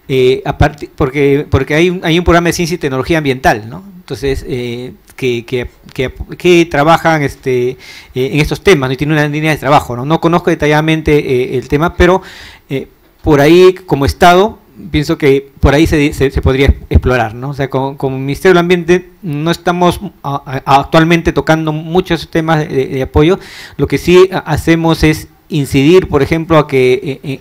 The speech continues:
en, en las universidades, las propias universidades,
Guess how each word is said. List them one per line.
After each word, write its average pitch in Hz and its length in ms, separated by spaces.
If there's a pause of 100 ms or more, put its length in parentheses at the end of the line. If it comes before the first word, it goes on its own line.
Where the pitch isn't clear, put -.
(140)
en, 127 80
en 131 100
las 131 220
universidades, 131 560
las 139 80
propias 175 260
universidades, 170 680